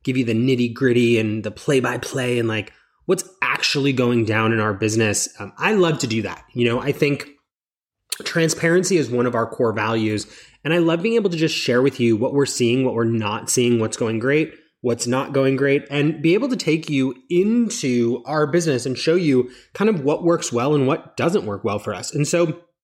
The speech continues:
what I wanna share with you today is lessons that we've learned from running a membership site for just over two years, okay?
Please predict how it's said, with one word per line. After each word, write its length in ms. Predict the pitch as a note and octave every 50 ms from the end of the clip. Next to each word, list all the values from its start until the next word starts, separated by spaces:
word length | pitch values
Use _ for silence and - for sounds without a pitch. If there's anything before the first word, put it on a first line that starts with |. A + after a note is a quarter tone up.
| _ _ _ _ _ _ _ _ _ - -
what 220 | D#3 C#3+ D#3 G#3 A3+
I 60 | A#3
wanna 160 | A#3+ A#3+ A3+
share 280 | F#3 - - D#3 D#3 F3+
with 160 | F#3+ F#3 D#3+
you 100 | C#3 B2
today 500 | - - B2+ A2+ A2 G#2+ A2 A2+ A2 - - - - _ _ _
is 560 | - D#3 C#3+ C#3 C#3 C3+ C3 B2+ B2 B2 - - - _ _
lessons 680 | C3+ C#3 C#3+ D#3 D#3+ D#3 - A3 A3+ A3+ A3+ G3+ D#3+
that 200 | D#3 D#3 - C3
we've 260 | C3 C#3 D3+ E3+ D3+
learned 380 | C#3 B2 A#2+ A#2 A#2+ A#2 A#2 -
from 240 | - B2 A#2+ C3+ B2+
running 260 | B2+ C3 C3 C3+ C3+
a 60 | B2+
membership 460 | A#2+ A#2 A#2+ B2 B2 - - D#3+ D3+
site 280 | - - F#3 G3+ D3+ -
for 380 | - D#3 D3 C#3 C#3 C3 - - - - _ _ _ _
just 340 | - E3+ A#3+ C#4+ C#4 - - - _ -
over 400 | E3 E3+ F3+ F3+ D#3 E3+ D#3+ D3
two 640 | - - - - - C#3+ C3+ C3 C3 B2+ C3 -
years, 600 | G#2 G#2 G2+ G#2 G#2+ A2+ A2 G#2 - - A#2 - B2+
okay? 400 | B2 A2+ C3+ C3 B2 C3 C3 -